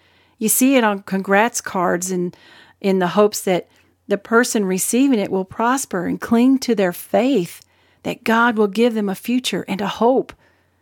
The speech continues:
and have everlasting life. Friends, we have but one life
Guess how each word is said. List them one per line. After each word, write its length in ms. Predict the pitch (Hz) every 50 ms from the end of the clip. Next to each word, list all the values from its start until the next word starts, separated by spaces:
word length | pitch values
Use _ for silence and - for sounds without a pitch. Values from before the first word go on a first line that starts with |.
| _ _ _ -
and 120 | 202 208
have 180 | 220 226 208 - -
everlasting 640 | 233 220 247 247 233 233 240 240 - - 233 214 214
life. 500 | 214 226 247 240 190 - - - - _ _ _ _ _ _ _ _ _ _ _ _ _ _ _ _ _ _ _ _ _ _ _ _ _
Friends, 560 | - - 202 202 202 202 202 196 - - - _ _ _ _ _ _ _ _ _ _ _ _ _ _ _ _ _ _ _ _
we 180 | - 220 226 226
have 300 | 208 226 214 202 196 202
but 180 | 190 165 -
one 520 | - 175 180 190 190 196 208 226 240 240 240 _ _ _
life 600 | - 196 196 190 180 170 175 185 - - - _